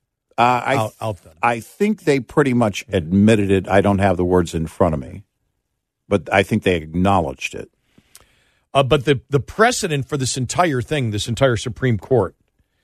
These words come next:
Speaker 2: is the nineteen ninety-five decision,
Speaker 1: Mm-hmm.
Speaker 2: Hurley versus the Irish American Gay, Lesbian, and Bisexual Group,
Speaker 1: Right.
Speaker 2: uh, in nineteen ninety-five, holding that Massachusetts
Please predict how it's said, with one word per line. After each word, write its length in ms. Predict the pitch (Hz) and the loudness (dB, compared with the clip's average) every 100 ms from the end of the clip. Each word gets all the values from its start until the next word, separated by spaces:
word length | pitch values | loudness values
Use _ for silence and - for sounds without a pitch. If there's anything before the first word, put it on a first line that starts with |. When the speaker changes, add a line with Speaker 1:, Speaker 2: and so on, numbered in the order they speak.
| _ _ _ | _ _ _
Speaker 2:
is 460 | 135 131 123 117 98 | 2 4 4 0 0
the 160 | 120 | 0
nineteen 340 | 123 131 120 131 | 2 0 0 -2
ninety-five 640 | 117 113 104 127 110 107 | -2 -2 0 2 2 0
decision, 720 | 104 - - 226 - 104 64 - | -6 -2 0 0 -2 -8 -10 -6
Speaker 1:
Mm-hmm. 220 | 82 82 73 _ _ | -6 -6 -14 _ _
Speaker 2:
Hurley 400 | 147 156 143 127 | 2 2 2 0
versus 540 | 131 127 - 120 107 | 2 0 0 0 0
the 140 | 117 - | -2 2
Irish 440 | 135 135 131 - - | 2 2 -2 -4 0
American 600 | 123 120 120 110 113 107 | 2 2 2 0 -2 0
Gay, 280 | 117 120 | 2 2
Lesbian, 580 | 117 117 104 120 113 104 - _ _ _ - | 0 -2 -2 0 0 0 -6 _ _ _ -4
and 160 | 117 104 | 0 4
Bisexual 720 | 113 104 - 104 - 101 92 | 4 2 -2 -4 -6 -8 0
Group, 400 | 151 139 - - _ _ - | 2 2 0 -14 _ _ -14
Speaker 1:
Right. 100 | 131 | -4
Speaker 2:
uh, 280 | 117 107 101 | 2 4 2
in 120 | 113 113 | 0 0
nineteen 300 | 110 110 117 | 0 -2 -4
ninety-five, 540 | 101 98 139 120 98 | -4 -2 2 2 0
holding 500 | - - 156 151 143 | -6 -2 0 0 -2
that 140 | 117 | -4
Massachusetts 1160 | 117 131 160 - 151 - - 247 - 113 104 - | -2 0 0 -2 -8 -8 -2 -2 0 -2 -2 -4